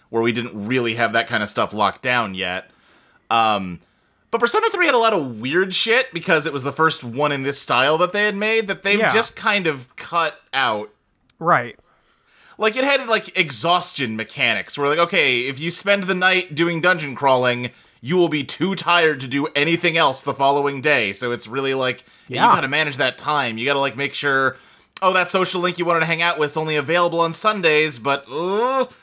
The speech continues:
Speaker 1: are you gonna be high enough level if you skip going to Tartarus on Saturday?
Speaker 2: Right, right, right, right.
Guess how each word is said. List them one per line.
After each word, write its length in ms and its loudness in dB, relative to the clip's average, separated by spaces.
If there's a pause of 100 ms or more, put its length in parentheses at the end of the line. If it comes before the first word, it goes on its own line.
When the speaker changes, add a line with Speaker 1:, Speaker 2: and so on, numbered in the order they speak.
(180)
Speaker 1:
are 80 -2
you 160 -4
gonna 260 2
be 320 -2
high 220 2
enough 200 2
level 340 2
if 100 0
you 80 -6
skip 360 -2
going 280 2
to 160 2
Tartarus 480 2
on 100 0
Saturday? 720 2 (960)
Speaker 2:
Right, 360 2
right, 120 4
right, 140 0
right. 280 -2